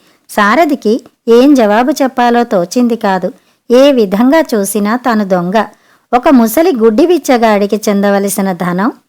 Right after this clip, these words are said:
తను కాజేశాడు. ఈ సంగతి వింటే భార్య తన్ను అసహ్యించుకోదా? భర్త మౌనం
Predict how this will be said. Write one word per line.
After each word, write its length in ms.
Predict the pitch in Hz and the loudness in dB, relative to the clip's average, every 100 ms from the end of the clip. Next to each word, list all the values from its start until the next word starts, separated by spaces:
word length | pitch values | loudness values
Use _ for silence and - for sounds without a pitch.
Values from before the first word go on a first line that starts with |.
| - 269 | -2 2
తను 120 | 269 | 2
కాజేశాడు. 760 | 247 202 202 247 247 214 190 - _ _ 262 | 2 0 0 -2 -2 -2 -2 -8 _ _ -2
ఈ 160 | 294 | 0
సంగతి 440 | 254 202 180 240 320 | 0 -2 -2 -4 -2
వింటే 380 | 208 202 202 214 _ _ - | -2 -2 -4 -6 _ _ -6
భార్య 380 | 202 196 262 349 | -2 0 0 -2
తన్ను 320 | 330 262 220 | 0 0 0
అసహ్యించుకోదా? 1120 | 190 170 220 - 262 254 254 214 190 196 185 180 _ _ _ | -2 -4 -4 0 0 0 -2 -2 0 -2 -2 -8 _ _ _
భర్త 400 | 185 196 202 349 | -6 -4 -2 -2
మౌనం 520 | 359 254 233 226 214 | 2 2 0 0 -2